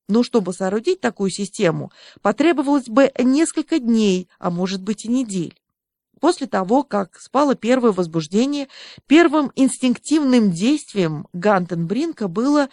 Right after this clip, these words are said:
убедиться наверняка, что уникальные видеокадры, которые он наблюдал на экране, как следует записаны. Убедившись, что запись в полном порядке,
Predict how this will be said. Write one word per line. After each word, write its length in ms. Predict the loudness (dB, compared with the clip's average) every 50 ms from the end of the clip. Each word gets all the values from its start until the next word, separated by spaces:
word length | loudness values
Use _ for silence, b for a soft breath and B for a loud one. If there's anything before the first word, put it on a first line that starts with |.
| b b b b b b
убедиться 580 | 2 2 4 4 2 2 2 0 -2 -2 0 0
наверняка, 640 | 2 2 2 0 -2 -4 -6 -4 -2 0 0 0 -2
что 260 | -2 -2 0 0 0
уникальные 720 | 0 0 0 2 0 0 0 2 2 2 2 2 2 0
видеокадры, 840 | 0 -2 -2 -2 -4 -4 -4 -4 -2 -2 -2 -2 -4 -8 -10 -12 -14 b b b _
которые 420 | -2 -2 2 4 4 6 6 4
он 220 | 4 4 2 2 2
наблюдал 540 | 2 0 0 -2 -2 0 2 2 2 2 2
на 240 | 2 2 2 2
экране, 640 | 0 0 -2 0 0 2 2 2 0 0 -2 -2 b b b b b b _ -2
как 300 | 0 0 0 0 -2 -8
следует 720 | -8 -6 -2 0 2 4 4 4 4 2 2 2 0 -4 -6
записаны. 800 | -2 0 0 0 0 -2 -6 -4 -4 -6 -8 -10 -10 -12 -16 -20 _ _ _ _ 0
Убедившись, 800 | 0 4 6 4 4 4 2 -2 -2 -2 -6 -8 -8 -10 _ b b b b b
что 280 | -18 -4 2 4 4 4
запись 520 | 4 2 2 2 2 0 -2 -4 -6 -8
в 100 | -12 _ _ _ -2
полном 560 | 0 2 4 4 4 2 2 0 0 -2 -4
порядке, 760 | -2 0 2 2 4 2 2 0 -2 -4 _ _ -10 -10 -10